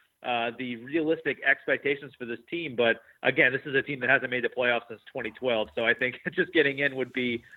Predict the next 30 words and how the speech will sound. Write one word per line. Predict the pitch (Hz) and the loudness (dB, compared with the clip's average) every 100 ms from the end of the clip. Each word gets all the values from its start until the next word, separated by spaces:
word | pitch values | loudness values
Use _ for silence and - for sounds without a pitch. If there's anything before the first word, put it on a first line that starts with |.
| - | 2
refreshing | 151 151 165 165 147 | 2 6 4 4 -2
for | 151 143 | -2 0
a | |
lot | 135 127 | 2 0
of | 123 | 0
fans. | 143 147 127 | 2 2 0
But | 120 120 | -4 -4
this | 196 | -6
is | 330 330 | -4 -2
a | |
team | 269 247 | -2 -2
with | 220 | -2
a | |
lot | 202 196 | 0 -2
of | - | -2
talent. | 196 185 127 | -4 -4 -6
You | 120 | -2
mentioned | 147 147 120 107 | -2 -2 -6 -4
they're | 104 | -4
in | 147 151 | -4 -4
first | 165 160 | -6 -6
place. | - 156 151 151 _ _ _ - | -2 0 0 -2 _ _ _ 2
They | 147 | 2
have | 151 143 | 2 -4
some | 123 | -6
big-name | 143 147 151 156 135 | -6 -4 -6 -8 -8
players | 147 143 143 139 | 0 2 2 0
now, | 139 135 - | -2 -2 -6
Phil | 143 | -8
Kessel, | - 139 135 135 | -4 -4 -4 -8